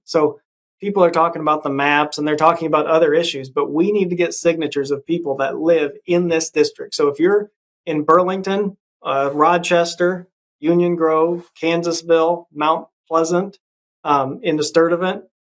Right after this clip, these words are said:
uh, anywhere up to, uh, Highway thirty-one, um, i-, on the east side of the district. If, if you're in any of those towns and you'd like to come sign our petition or even give it, go to the website, uh, send us an email. We'll have folks out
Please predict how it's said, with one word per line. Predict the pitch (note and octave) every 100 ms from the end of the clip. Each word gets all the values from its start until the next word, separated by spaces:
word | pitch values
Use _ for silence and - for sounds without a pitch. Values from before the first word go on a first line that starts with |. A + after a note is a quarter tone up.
| _ _ -
uh, | C#3+ -
anywhere | F3 G3 F3 F3
up | E3 F3
to, | E3 D3+ - -
uh, | E3+ D3
Highway | C#3 E3+ E3 D#3
thirty-one, | F3 F3 D#3 D#3+ D3+ C3+ C3+ _ _ _ -
um, | C#3+ C#3 C#3 _ _ _ -
i-, |
on | F3+ D#3
the | D#3
east | E3+ E3+
side | D#3+ D#3
of | D3
the |
district. | D3 D3+ - C3+ C3
If, | E3+ D#3 -
if | E3
you're | D#3+ F#3+ G3+
in | G3 G3 G#3 G#3 - _ _ _
any | F3+ G#3 G#3+
of | G3 F3
those | F#3 F3
towns | F3+ F3+ D3 C#3
and | C#3+
you'd | E3
like | F3 F3
to | D#3
come | - E3+ E3 F3+
sign | - - D#3 F#3
our | F#3
petition | F3+ F3 F3 F3 F#3 F#3+
or | E3 D#3 D#3
even | F#3+ G3 G3 E3+ - _ _
give | F3+ G3
it, | F#3
go | F#3
to | G3+
the | F#3
website, | E3+ F#3+ - C3+ C3 -
uh, | D#3+
send | C3 E3 F3
us | E3+
an | D3+
email. | E3 F3 C#3 B2+
We'll | C#3 D#3+
have | E3 D#3
folks | E3 D#3+ E3
out | D#3+ E3+